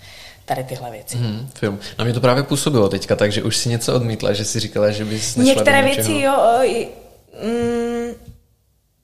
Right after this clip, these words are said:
Speaker 1: jako některé třeba druhy seriálů, eh, a třeba jsem nesouhlasila i s tím, jak byla navržená ta role, kterou mi nabízeli, a to nechci být jako nevděčná, ale prostě s nějakou koncepcí některých věcí nesouhlasím, takže bych se chtěla, eh,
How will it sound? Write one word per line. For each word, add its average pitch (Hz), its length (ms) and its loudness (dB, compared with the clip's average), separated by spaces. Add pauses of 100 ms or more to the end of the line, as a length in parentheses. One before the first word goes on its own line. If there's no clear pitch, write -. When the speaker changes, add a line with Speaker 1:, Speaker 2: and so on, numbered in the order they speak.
(760)
Speaker 1:
jako 185 380 -6
některé 233 500 0
třeba 226 260 0
druhy 202 300 0
seriálů, 190 960 -2 (1300)
eh, 185 260 2
a 175 80 0
třeba 196 220 -2
jsem 190 160 -2
nesouhlasila 185 600 -2
i 180 60 0
s - 80 -4
tím, 185 240 -6
jak 175 160 -2
byla 180 220 -4
navržená 170 520 -2
ta 185 160 -4
role, 139 220 -4
kterou 196 280 -6
mi 190 120 -8
nabízeli, 175 500 -4
a 160 80 0
to 202 120 -8
nechci 214 260 -6
být 214 140 -8
jako 220 160 -6
nevděčná, 160 540 -8
ale 226 120 0
prostě 240 320 -6
s 220 40 -4
nějakou 208 380 -4
koncepcí 196 480 -8
některých 190 340 -10
věcí 170 260 -8
nesouhlasím, 151 800 -6
takže 156 280 -12
bych 156 200 -12
se - 100 -10
chtěla, 151 580 -8
eh, - 60 -18